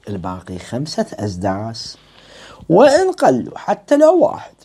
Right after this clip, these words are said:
فتشوفون هسه عشرة ولد أخويا من أمي لهم سدس، عشرتهم بسدس. وواحد، أو خلينا نفترضها بنت، بنت واحدة، بنت أخويا من أمي وأبويا أو من أبويا بس،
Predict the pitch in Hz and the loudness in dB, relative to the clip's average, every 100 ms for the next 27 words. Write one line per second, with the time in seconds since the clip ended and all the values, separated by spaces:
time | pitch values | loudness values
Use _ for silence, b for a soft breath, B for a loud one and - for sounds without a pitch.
0 | _ b b b b b _ 117 117 135 | _ b b b b b _ -6 -2 -2
1 | 120 185 165 127 - - 120 110 214 233 | -2 -2 -2 -2 -6 -4 -6 -2 -2 0
2 | 196 127 107 113 123 123 123 - 196 147 | -2 -4 -4 -2 -2 0 0 0 -2 -2
3 | 101 92 _ b b b b 110 175 277 | -2 -6 _ b b b b 0 2 2
4 | 220 240 233 214 208 185 165 - 165 165 | 2 2 2 2 0 0 -2 -2 -2 -2
5 | 196 - 147 110 - 175 - 220 - 247 | -4 -4 -4 -4 -8 -6 -2 -2 -2 -4
6 | 202 - - 170 - - - _ B B | -4 -6 -10 -12 -14 -20 -20 _ B B
7 | B B B B B 156 156 170 247 302 | B B B B B 2 4 6 6 4
8 | - 220 160 - _ 117 139 165 165 160 | 2 -4 -6 -10 _ -4 -2 -2 -2 -4
9 | 160 170 151 165 165 233 254 170 - 170 | -4 -4 -2 -2 -2 -2 -2 -4 -8 -2
10 | 262 233 202 240 247 196 156 175 311 - | -2 0 0 2 2 2 0 2 0 0
11 | 240 - 170 131 104 87 - _ _ - | -2 0 2 2 0 -4 -10 _ _ -6
12 | 139 151 117 151 139 131 110 120 120 117 | -2 -2 -2 -2 0 2 2 2 0 2
13 | 104 113 110 71 101 98 98 92 139 202 | 0 0 -4 -6 -6 -4 -4 -2 -4 -4
14 | - | -10